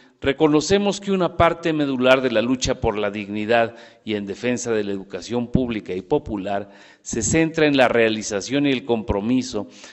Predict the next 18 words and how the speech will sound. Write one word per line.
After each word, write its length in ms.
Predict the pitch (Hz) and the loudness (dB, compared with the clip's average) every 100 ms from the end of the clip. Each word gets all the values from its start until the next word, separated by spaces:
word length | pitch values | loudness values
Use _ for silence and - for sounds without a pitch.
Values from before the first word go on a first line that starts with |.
| - - | -6 6
de 120 | 139 | 8
una 280 | 196 208 202 | 8 6 4
enseñanza 680 | 175 151 139 156 160 156 | 2 2 4 4 2 0
diferente 720 | 143 127 127 120 135 131 131 - | -2 -2 0 2 0 0 -4 -2
que 120 | 104 | 0
abarque 460 | 104 120 113 - | 2 2 2 -4
tanto 360 | 104 104 101 101 | -6 -6 -4 -4
los 180 | 98 - | -6 -6
procesos 600 | 104 92 131 120 127 - | -8 -8 -8 -10 -12 -10
pedagógicos 960 | - 120 101 110 120 - 110 110 107 - - _ | -6 -4 -4 -2 -4 -6 -10 -10 -10 -14 -20 _
como 280 | - 156 147 | 2 4 4
el 100 | 127 | 4
abordaje 640 | 131 120 113 120 123 - | 4 4 2 2 0 -2
y 100 | 120 | -4
análisis 640 | 101 107 110 110 113 110 - | -4 -2 -4 -4 -10 -12 -6
de 120 | 110 | -4
los 240 | 107 101 | -4 -6
contenidos. 880 | - 107 98 101 95 90 85 - - | -6 -8 -4 -6 -6 -10 -14 -20 -20